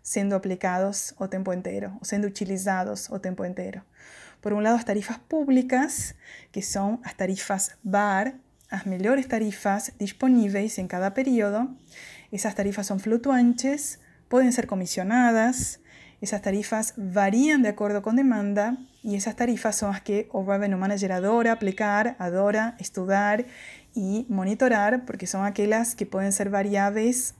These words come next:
N número de veces, varias veces durante o día T, para conseguir aumentar as conversões.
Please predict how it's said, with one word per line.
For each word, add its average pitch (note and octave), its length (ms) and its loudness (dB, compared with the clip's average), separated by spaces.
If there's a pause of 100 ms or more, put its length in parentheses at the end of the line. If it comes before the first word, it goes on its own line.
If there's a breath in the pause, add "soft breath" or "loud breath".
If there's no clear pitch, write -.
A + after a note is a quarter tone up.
(180)
N A#3 280 4
número G#3+ 280 2
de B3 120 4
veces, B3+ 600 0
varias G3+ 340 0
veces G3+ 240 -2
durante F#3+ 320 -2
o B3+ 80 2
día A3+ 340 2
T, A#3 300 -2 (520 loud breath)
para A#3 180 4
conseguir G#3+ 420 0
aumentar B3 480 6
as - 100 -6
conversões. F#3+ 960 -4